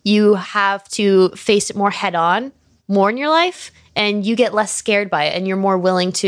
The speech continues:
you know, maybe take this risk for this certain position or this opportunity, or try to go for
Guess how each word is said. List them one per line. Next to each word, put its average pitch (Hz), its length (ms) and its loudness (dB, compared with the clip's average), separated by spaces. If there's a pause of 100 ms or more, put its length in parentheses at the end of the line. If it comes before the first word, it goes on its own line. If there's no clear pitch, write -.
you 180 140 -2
know, 160 300 0
maybe 170 460 -2 (200)
take - 260 -6
this 180 180 -2
risk 190 220 0
for 233 200 2 (340)
this 269 180 2
certain 262 240 0
position 262 420 0
or 240 100 2
this 240 200 0
opportunity, 254 800 0
or 190 440 2
try 185 240 -4
to 180 80 -4
go 175 320 2
for 175 360 2